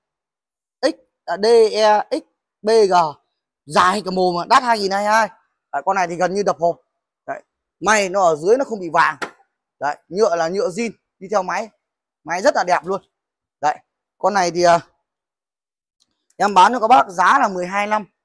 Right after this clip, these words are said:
Đấy. Đi lốt xem hàng bên này. Bác nào mua bán thì, thì alo cho em hai số điện thoại này nhé. Không chín bảy lăm ba sáu không bốn ba ba. Dưới là không ba bảy bảy chín chín sáu không sáu sáu.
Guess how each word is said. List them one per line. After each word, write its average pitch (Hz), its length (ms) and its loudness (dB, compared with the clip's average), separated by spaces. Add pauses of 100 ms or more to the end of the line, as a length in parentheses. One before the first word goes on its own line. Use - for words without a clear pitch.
(420)
Đấy. 143 140 -6 (920)
Đi 185 120 -8
lốt 254 160 0
xem 196 160 0
hàng 170 200 -6
bên 170 100 -8
này. 170 80 -10 (260)
Bác 233 80 4
nào 220 140 2
mua 220 120 2
bán 214 200 2
thì, 262 100 -6
thì 202 100 -6
alo 208 220 2 (120)
cho 220 80 -4
em 208 60 -4
hai 214 180 -4
số 220 140 -14
điện 240 60 -12
thoại 240 140 -4
này 170 120 -12
nhé. 208 120 -12 (360)
Không - 220 -2
chín 247 180 -10
bảy 165 160 0
lăm 202 300 -4
ba 202 200 4
sáu 190 200 -4
không 202 260 -6
bốn 202 160 -2
ba 220 140 2
ba. 196 200 2 (400)
Dưới 214 220 2
là 247 100 -2
không 220 240 -2
ba 214 220 0
bảy 160 200 -4
bảy 139 220 -4
chín 220 180 -14
chín 220 240 -12
sáu 202 240 0
không 226 200 -2
sáu 208 140 -8
sáu. 226 220 0